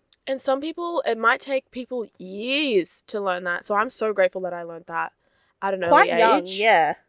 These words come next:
Speaker 1: You know what I mean? And so, yeah, there are still people out there that I know personally that still need to grow and still need to learn that, because I feel like they just push people away because they're just not happy with themselves. So
Speaker 2: Amen.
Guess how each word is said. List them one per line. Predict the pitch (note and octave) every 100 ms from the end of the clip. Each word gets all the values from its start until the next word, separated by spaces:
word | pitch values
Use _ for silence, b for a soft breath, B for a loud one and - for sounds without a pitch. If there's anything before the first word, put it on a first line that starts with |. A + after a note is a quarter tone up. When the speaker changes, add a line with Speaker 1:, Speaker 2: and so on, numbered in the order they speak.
| _
Speaker 1:
You | A#3+
know | A#3
what |
I | G#3+
mean? | G#3 A3+ A#3+ b b b b
And | G#3+ A3
so, | A#3 G3+ G3 - _ _ _ _ -
yeah, | G3 F#3+ F#3+
there | F#3 G#3
are | A3+
still | - B3+
people | A#3+ A3+ A#3
out | G#3 G3+
there | F#3+
that | F#3
I | F3 F3+
know | F3+
personally | - F3 F3+ G#3 F3+
that | F3+
still | - - G3 F#3+
need | F#3+
to |
grow | F#3 F#3 F3+ F3+ F3+
and | F3+
still | - F#3 F3+
need | F3+ F3
to | E3+
learn | E3+ E3+
that, | F3 F3+ G#3 - _ _ _ _ _
because | G3 G3 G3 F#3+ -
I | F#3
feel | - G3
like | F#3+ F3+ F3+ - _ _ _ _ _ _ _ _ -
they | A3+
just | G#3 G3
push | - F3 F#3
people | F3 E3+
away | E3+ F3 E3+
because | F3+ F3+ E3
they're | E3+
just | E3 F3+ F3 - _
not | A#2+ -
happy | - F2 -
with | -
themselves. | - - - - _ - _ _ _ _ _ _ -
So | - F#4+
Speaker 2:
Amen. | B3 B3+ B3+ A#3 G3 F#3 F#3+